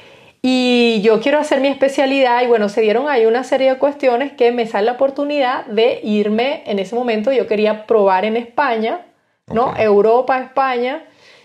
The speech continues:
Speaker 1: Y entonces yo vendo mi coche.
Speaker 2: ¿Lo acababas de comprar? ¿Lo
Speaker 1: Sí,
Speaker 2: vendiste?
Speaker 1: sí. La verdad nunca lo manejé.
Speaker 2: <laughs> ¿No lo
Speaker 1: Nunca lo
Speaker 2: disfrutaste? ¿Lo... usaste para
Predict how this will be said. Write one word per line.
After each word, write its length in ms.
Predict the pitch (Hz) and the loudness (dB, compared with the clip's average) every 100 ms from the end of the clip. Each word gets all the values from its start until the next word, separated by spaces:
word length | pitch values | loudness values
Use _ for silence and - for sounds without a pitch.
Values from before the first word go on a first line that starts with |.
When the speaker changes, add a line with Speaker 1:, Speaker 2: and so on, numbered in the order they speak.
| _ _ | _ _
Speaker 1:
Y 120 | 233 | 0
entonces 340 | 226 214 202 240 | 2 2 0 0
yo 160 | 214 | 0
vendo 300 | 196 202 214 | 0 0 0
mi 140 | 247 277 | -2 -2
coche. 580 | 294 277 269 262 285 - _ _ _ _ _ _ - | 0 0 -2 -6 -6 -10 _ _ _ _ _ _ -4
Speaker 2:
¿Lo 120 | 117 | -2
acababas 380 | 110 113 117 123 | 0 2 2 2
de 120 | 107 | -2
comprar? 400 | 101 98 117 151 - | -4 -4 -2 -4 -6
¿Lo 160 | - 95 | -4 -2
Speaker 1:
Sí, 80 | 320 | 0
Speaker 2:
vendiste? 520 | 320 349 381 339 - | 0 -2 -4 -8 -16
Speaker 1:
sí. 400 | - 233 220 220 | -6 -4 -2 -4
La 160 | 254 233 | -2 0
verdad 240 | 233 233 | 2 0
nunca 220 | 247 269 | -2 -4
lo 80 | 269 | -4
manejé. 480 | 254 226 208 196 190 | -4 -4 -6 -8 -6
Speaker 2:
<laughs> 1900 | - 240 240 - - - - - - _ - - 117 - 135 - - - - | -6 -6 -10 -10 -14 -18 -16 -18 -18 _ -16 -10 -10 -8 -12 -10 -12 -12 -12
¿No 120 | 127 147 | -2 2
lo 80 | |
Speaker 1:
Nunca 0 | |
lo 20 | 151 | 2
Speaker 2:
disfrutaste? 520 | 131 - 113 110 110 85 | 2 0 0 -2 -6 -6
¿Lo... 80 | 110 | -6
usaste 320 | 104 113 127 | -2 -2 -4
para 500 | 107 101 95 87 - | -4 0 2 0 -4